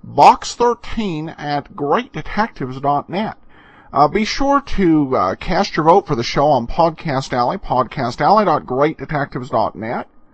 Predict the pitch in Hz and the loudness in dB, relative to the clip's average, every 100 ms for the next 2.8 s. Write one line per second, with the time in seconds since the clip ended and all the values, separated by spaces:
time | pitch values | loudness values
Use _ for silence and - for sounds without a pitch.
0 | - - 247 294 262 269 262 254 277 285 | -20 -6 -2 0 2 2 4 6 6 6
1 | 254 233 - 226 220 214 202 196 190 180 | 4 0 0 -2 0 2 4 4 2 2
2 | 180 190 170 - - - - | 0 0 0 -2 -8 -10 -14